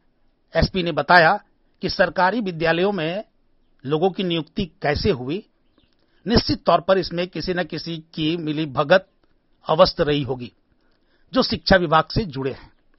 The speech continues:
इसलिए शिक्षा विभाग के प्रधान लिपिक से पूछताछ की जा रही है।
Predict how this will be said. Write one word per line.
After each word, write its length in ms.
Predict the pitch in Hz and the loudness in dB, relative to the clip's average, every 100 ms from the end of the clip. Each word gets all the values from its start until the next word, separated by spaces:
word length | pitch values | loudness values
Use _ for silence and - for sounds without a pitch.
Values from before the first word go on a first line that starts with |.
| _ _ _ _ _ _ _ _ _ _ _ _ _ _ _ _ - | _ _ _ _ _ _ _ _ _ _ _ _ _ _ _ _ -4
इसलिए 400 | - 233 214 240 - _ _ _ _ _ _ _ _ _ _ _ - | -2 2 4 2 -2 _ _ _ _ _ _ _ _ _ _ _ 0
शिक्षा 240 | - - 202 | 2 6 4
विभाग 340 | 180 160 175 | 6 4 4
के 100 | - | 2
प्रधान 360 | - 156 151 185 | -2 0 2 2
लिपिक 400 | 170 156 180 - _ - | 0 -2 -4 -4 _ -8
से 200 | - 165 | -4 -4
पूछताछ 680 | - 147 - - 151 - - - | -4 -8 -6 -4 -6 -6 -16 -10
की 120 | 170 | -8
जा 140 | 135 117 | -6 -8
रही 180 | 107 | -12
है। 160 | 104 - | -16 -20